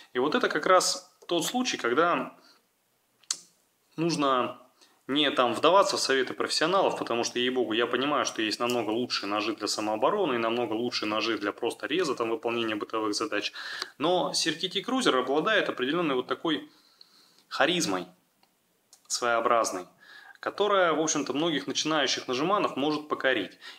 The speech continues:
И при этом вы получите нож, ну, который даст вам, э, достаточно неплохое представление о том, каково дл-, должно быть качество исполнения хорошего ножа. То есть вопрос именно не в стали, которая здесь применяется, а в том, как этот нож сделан. Потому что вот претензий по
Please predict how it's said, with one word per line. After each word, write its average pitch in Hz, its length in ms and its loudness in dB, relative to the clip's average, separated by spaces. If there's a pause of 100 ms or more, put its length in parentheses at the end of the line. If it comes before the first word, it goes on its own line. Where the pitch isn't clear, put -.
И 131 60 -10
при 240 120 0
этом 226 220 2
вы 196 100 2
получите 185 440 2
нож, 233 400 2
ну, 180 180 -2
который 165 320 0
даст 175 340 4
вам, 127 340 2
э, 131 540 0
достаточно 131 460 0
неплохое 135 520 0
представление 156 540 0
о 117 40 2
том, 170 140 -2
каково 151 320 -2
дл-, 147 200 0
должно 135 260 0
быть 135 220 -4
качество 151 480 2
исполнения 147 480 -2
хорошего 123 500 0
ножа. 113 400 -2 (400)
То 127 80 -4
есть - 160 -2
вопрос 151 380 0
именно 135 180 0
не 147 220 0
в 151 80 -2
стали, 233 280 4
которая 110 360 0
здесь 104 160 -2
применяется, 113 500 -2
а 104 40 0
в - 80 -18
том, 196 180 -2
как 190 260 4
этот 127 260 -2
нож 123 200 -2
сделан. 113 420 -2
Потому 120 300 -4
что 120 160 -6
вот 117 160 -4
претензий 165 480 -2 (640)
по 110 340 2